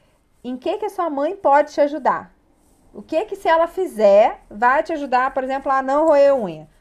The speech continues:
O que que se ela fizer vai te ajudar, por exemplo, a fazer amigos?" Não importa qual é o assunto, você pega aquele assunto principal ali e, e fala pra criança. Pra criança não adianta a gente ficar falando assim, "O que que ela vai te ajudar no objetivo?" A criança não consegue pegar esse final objetivo.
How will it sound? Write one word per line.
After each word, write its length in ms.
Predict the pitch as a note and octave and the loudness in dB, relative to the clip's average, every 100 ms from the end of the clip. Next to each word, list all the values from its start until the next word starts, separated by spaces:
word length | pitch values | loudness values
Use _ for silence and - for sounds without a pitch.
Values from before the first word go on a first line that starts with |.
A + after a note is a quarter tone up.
| _ | _
O 80 | - | -10
que 140 | D#4+ G4 | -8 -8
que 60 | - | -2
se 60 | |
ela 120 | E4 E4 | -2 -2
fizer 440 | D#4 B3+ B3+ C#4+ | -4 2 2 2
vai 240 | C#4 C#4 | 2 0
te 100 | C#4+ | 0
ajudar, 340 | C#4 C4 B3 C4 | -4 0 0 0
por 140 | C4 | -2
exemplo, 580 | C4 B3+ B3+ C#4 C#4 C#4+ - _ - | -4 -4 -6 -8 -6 -8 -8 _ -8
a 440 | A3+ B3 C4+ C4 | -2 0 0 -4
fazer 360 | C4 C#4 B3+ C#4+ | 0 2 4 4
amigos?" 640 | C#4+ B3+ E3+ D3+ F3+ - _ | 2 -2 -6 -8 -20 -20 _
Não 180 | A3 C4 | -10 -10
importa 480 | E4 B3+ C#4 E4 E4+ | -2 2 2 2 -4
qual 160 | E4+ | 0
é 80 | E4 | 0
o 40 | |
assunto, 340 | G4+ - A#3 - | -2 -8 -14 -8
você 100 | G3+ | -8
pega 400 | - G#3+ A3 C4 | -2 2 2 0
aquele 200 | C#4 B3+ | -4 -6
assunto 280 | C4 B3+ _ | -6 -12 _
principal 600 | B3 B3 B3+ A3 G#3+ A#3 | -14 -12 -8 -2 0 0
ali 380 | G#3+ A3+ G4 _ _ _ _ - | -2 -6 -12 _ _ _ _ -12
e, 320 | B3+ C#4+ D4 | -8 -6 -6
e 80 | C#4+ | -10
fala 340 | C#4+ C4+ B3+ | 0 2 2
pra 140 | C4+ C#4 | -2 -8
criança. 360 | F#4 C#4+ G3 _ | -8 -8 -10 _
Pra 160 | D#4 | -4
criança 380 | D#4+ F4 F#4 F#4 | -4 -6 -6 -4
não 80 | E4 | -4
adianta 280 | D#4 F4 F4+ | -2 -4 -4
a 40 | |
gente 160 | E4 D#4+ | -10 -6
ficar 180 | D#4 | -6
falando 240 | D4+ D4+ C4+ | -4 -6 -8
assim, 280 | C#4+ G3 F3+ _ _ _ | -8 -12 -14 _ _ _
"O 80 | - | -12
que 200 | - - | -8 -6
que 80 | A4+ | 0
ela 120 | F#4+ | 0
vai 140 | F4+ E4 | 0 -2
te 80 | |
ajudar 280 | E4+ D#4 D4 | -4 -6 -6
no 100 | D4 | -2
objetivo?" 600 | D4 C4+ D4 D4+ C4 A#3+ A3 | -4 -4 -10 -10 -12 -12 -12
A 40 | |
criança 400 | A3+ B3 C4 C#4+ | -8 -6 -6 -8
não 100 | C#4+ | -8
consegue 440 | D4 D4+ D4 D4+ | -10 -6 -6 -6
pegar 320 | F4 C4+ A#3 A#3 | -4 -4 -2 -6
esse 200 | A#3 A#3 | -8 -18
final 420 | - A3 G#3 G3+ | -12 -2 0 0
objetivo. 560 | G3 F#3+ G3 - F3+ | -2 -10 -12 -12 -14